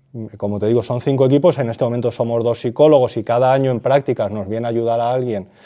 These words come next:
que nos aporta muchísimo, nosotros también tratamos de, de aportarle a él para que siga creciendo esta figura y un poco la, la visión que tenemos de ella.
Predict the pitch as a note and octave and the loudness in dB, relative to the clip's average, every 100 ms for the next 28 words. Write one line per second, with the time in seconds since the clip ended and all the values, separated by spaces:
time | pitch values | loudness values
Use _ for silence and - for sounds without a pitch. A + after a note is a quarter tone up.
0 | - _ A2+ G2+ - F2+ G2+ G#2+ A2 G#2 | -20 _ -6 -6 -6 -2 -2 0 -2 0
1 | C#3 C3+ A2 G#2 G#2 A2+ A2 G#2+ G#2+ G#2+ | 0 0 -2 -4 -6 -4 -4 -4 -4 -4
2 | G#2+ G#2+ G#2 A2 G#2+ G#2+ G2+ G2+ A#2 A2+ | -4 -6 -6 -6 -4 -4 -4 -4 -2 2
3 | A#2 D3 C3 A2 G#2 - A2+ A2+ A2+ - | 4 4 4 -2 -4 -6 -4 -4 -4 -6
4 | A2+ A2 G#2 A2+ - A#2+ C3 D3 D#3+ - | -6 -6 -6 -6 -4 -2 0 0 -2 -8
5 | - - _ B2+ A#2 A#2+ A#2+ A2+ G#2 G#2 | -20 -20 _ -4 0 0 2 0 0 -2
6 | G2+ G#2 A2 G2 G#2+ G#2 G#2 - A#2 A2+ | -6 -10 -16 -14 -8 -6 -4 -6 -4 -2
7 | A#2 A2+ A2+ A2 C3 D3+ E3+ | -2 -4 -4 0 2 4 2